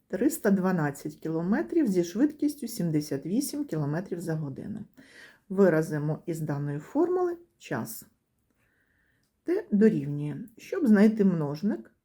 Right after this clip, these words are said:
необхідно добуток поділити на відомий множник. Отже, Т дорівнює С поділити на В. Тепер уже можемо використовувати.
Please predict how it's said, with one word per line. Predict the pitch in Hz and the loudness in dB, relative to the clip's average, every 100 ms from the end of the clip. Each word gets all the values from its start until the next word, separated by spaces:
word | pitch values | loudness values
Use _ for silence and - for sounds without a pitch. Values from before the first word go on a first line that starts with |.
| _ | _
необхідно | 208 220 208 - 196 165 156 151 | 0 2 0 0 0 0 -2 -6
добуток | 180 175 156 147 143 240 - - _ _ _ _ | -6 -4 -4 -4 0 0 0 -4 _ _ _ _
поділити | 208 196 226 381 339 | 2 6 6 6 4
на | 214 262 - | 2 2 -2
відомий | 180 165 208 190 143 | -6 2 4 4 2
множник. | 135 131 135 147 - _ _ _ _ _ _ _ _ | -4 -6 -8 -14 -14 _ _ _ _ _ _ _ _
Отже, | 175 160 160 156 | 0 0 0 -4
Т | - 156 | 2 0
дорівнює | 151 139 147 151 208 311 392 - 185 | 2 2 2 4 4 2 -2 -6 -2
С | 233 330 - - _ | 0 -2 -14 -20 _
поділити | 175 170 165 233 294 - 202 | -8 -2 2 2 -2 -6 0
на | 226 | 2
В. | 180 135 - _ _ _ _ _ - - _ | 2 -2 -8 _ _ _ _ _ -20 -20 _
Тепер | 359 453 453 202 | -6 0 2 2
уже | 208 277 | 2 4
можемо | 208 226 202 190 | 6 6 2 0
використовувати. | 175 175 170 147 - - 135 135 127 - | -4 -6 -6 -8 -10 -10 -8 -6 -8 -10